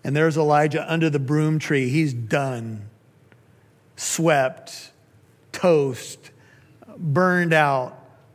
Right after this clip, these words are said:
all alone, sitting there. The phrase "into the wilderness" is something I want you to highlight because it's a phrase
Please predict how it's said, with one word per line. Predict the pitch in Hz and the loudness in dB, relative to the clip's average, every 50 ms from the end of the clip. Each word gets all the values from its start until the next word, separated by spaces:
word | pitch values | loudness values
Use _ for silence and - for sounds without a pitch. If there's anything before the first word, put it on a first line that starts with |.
| _ _ _ | _ _ _
all | - 160 156 151 156 156 151 | 0 2 4 4 4 2 2
alone, | 147 143 143 135 127 123 117 113 113 113 110 113 - - _ _ | 2 0 -2 -2 -4 -4 -6 -8 -8 -10 -10 -12 -14 -16 _ _
sitting | - - - 160 143 131 131 127 123 | -20 -6 0 0 0 0 0 -4 -6
there. | 117 113 107 107 98 98 104 _ _ - - - - - - - _ | -6 -8 -8 -10 -12 -16 -18 _ _ -20 -20 -20 -20 -20 -20 -18 _
The | - 147 | -12 0
phrase | - 214 247 240 190 | 4 4 4 4 4
"into | 202 220 208 208 | 0 2 2 4
the | 185 185 | 4 4
wilderness" | 165 170 180 185 175 175 165 151 - | 4 4 2 2 2 0 -2 -2 -4
is | 160 139 | -6 -4
something | - 185 165 160 175 165 | -2 -4 -2 -2 -2 -2
I | 156 | -2
want | 160 165 165 | -2 -2 -2
you | 170 147 | -2 -2
to | 139 | -2
highlight | 120 135 156 156 151 151 147 156 175 | 0 2 2 2 4 2 0 0 -2
because | 160 151 - 165 151 143 147 | -6 -2 0 0 0 0 -2
it's | 165 147 - | -6 -4 -6
a | 170 | -6
phrase | - - 202 214 233 240 214 - | -2 2 2 4 4 2 -2 -6